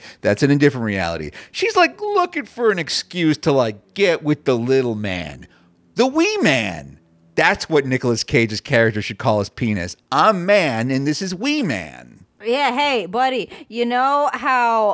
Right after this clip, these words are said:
Speaker 2: uh, you're, you're, you've just got a crushing emptiness inside of, you know how you have lots of money, but you look inside of yourself and you see just a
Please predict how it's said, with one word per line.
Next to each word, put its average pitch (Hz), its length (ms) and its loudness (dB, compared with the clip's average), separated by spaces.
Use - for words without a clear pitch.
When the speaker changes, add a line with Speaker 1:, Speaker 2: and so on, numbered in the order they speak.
Speaker 2:
uh, 190 500 0
you're, 208 420 -2
you're, 202 280 -2
you've 185 320 -6
just 247 220 -6
got 247 120 4
a 214 60 0
crushing 214 840 0
emptiness 220 800 0
inside 190 340 2
of, 180 160 -8
you 220 60 -4
know 254 80 4
how 381 140 4
you 381 100 0
have 294 160 2
lots 226 260 0
of 233 80 2
money, 214 320 2
but 202 340 0
you 233 140 -2
look 233 220 2
inside 214 420 2
of 190 100 -2
yourself 185 540 0
and 180 100 -4
you 180 60 -4
see 220 160 -8
just 196 240 -4
a 185 100 0